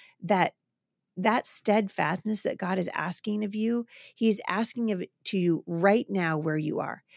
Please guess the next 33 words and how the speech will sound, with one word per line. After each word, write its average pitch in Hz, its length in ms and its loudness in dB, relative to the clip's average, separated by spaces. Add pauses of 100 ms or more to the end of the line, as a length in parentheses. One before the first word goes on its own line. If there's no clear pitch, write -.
(120)
Steadfast 220 760 2
in 214 60 -2
your 214 100 0
marriage, 160 320 -2
steadfast 208 800 0
in 202 40 -2
your 185 120 0
commitment 175 380 -4
to 175 260 0 (320)
understanding 220 640 0
the 202 80 -4
word 190 180 -2
of 185 100 -8
God, 180 280 -4
to 185 80 -2
being 214 400 0
in 214 100 0
his 196 180 0
word 170 340 0
this 175 180 2
year, 160 120 -2
steadfast 226 960 -4 (240)
in 190 140 -4
shining 220 680 2
the 185 100 2
light 175 480 0
of 170 120 -6
Jesus 175 360 0
Christ, 156 420 -2 (300)
this - 220 2 (180)
thrill 220 540 2
of 175 140 -2
hope 170 380 -2